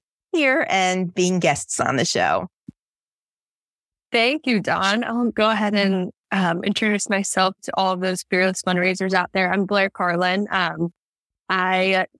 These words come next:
Speaker 2: do growth marketing and content marketing here at One Cause. Like Dawn said, we're really just a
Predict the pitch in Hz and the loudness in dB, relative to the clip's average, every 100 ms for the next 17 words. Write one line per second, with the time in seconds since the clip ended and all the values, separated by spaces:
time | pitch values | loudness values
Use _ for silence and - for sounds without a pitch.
0 | 196 208 190 185 196 196 190 185 - 185 | -2 0 0 0 -2 -2 0 0 0 0
1 | 185 185 - 180 175 180 - 175 - 175 | 2 0 -2 -2 0 -4 -2 -2 -2 -2
2 | 180 180 190 170 - 175 165 175 175 170 | 2 2 2 0 0 -2 -2 -2 0 0
3 | 185 190 180 185 180 180 - 165 160 156 | 0 -4 -4 0 0 0 -4 -2 0 0
4 | 170 - _ _ _ - 202 196 180 175 | -2 -8 _ _ _ -4 -2 0 2 2
5 | 185 175 175 185 170 160 | 0 -2 -4 0 0 0